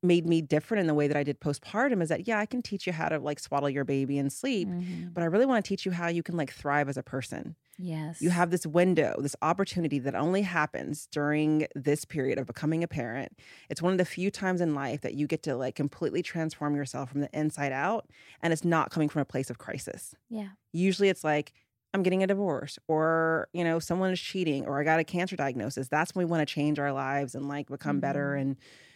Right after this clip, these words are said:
Speaker 1: and I think parenting is this one, like, portal that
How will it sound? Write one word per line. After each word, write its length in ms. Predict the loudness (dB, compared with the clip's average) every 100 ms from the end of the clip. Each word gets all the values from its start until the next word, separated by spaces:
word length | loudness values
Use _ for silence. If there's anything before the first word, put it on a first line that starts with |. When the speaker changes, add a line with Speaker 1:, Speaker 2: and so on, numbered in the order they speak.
| _ _ 0
Speaker 1:
and 100 | 2
I 80 |
think 260 | 2 0 0
parenting 440 | 0 2 2 2 0
is 60 |
this 140 | 0 -2
one, 260 | 0 2 2
like, 200 | 0 -4
portal 580 | 0 2 4 2 -4 _ _ _ _ _ 2
that 180 | 2